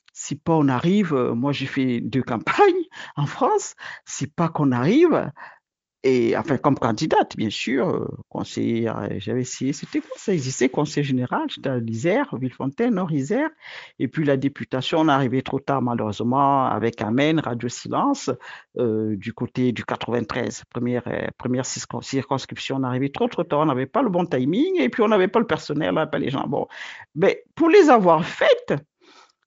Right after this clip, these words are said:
je sais quand même que, euh, c'est pas au moment de la campagne, là, les deux derniers mois que vous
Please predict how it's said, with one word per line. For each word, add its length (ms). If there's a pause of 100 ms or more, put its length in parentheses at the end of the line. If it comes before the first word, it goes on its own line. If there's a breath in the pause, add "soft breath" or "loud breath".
(100)
je 180
sais 240
quand 160
même 240
que, 480
euh, 220
c'est 180
pas 160
au 100
moment 720 (200)
de 100
la 140
campagne, 400
là, 120
les 140
deux 220
derniers 320
mois 260
que 160
vous 720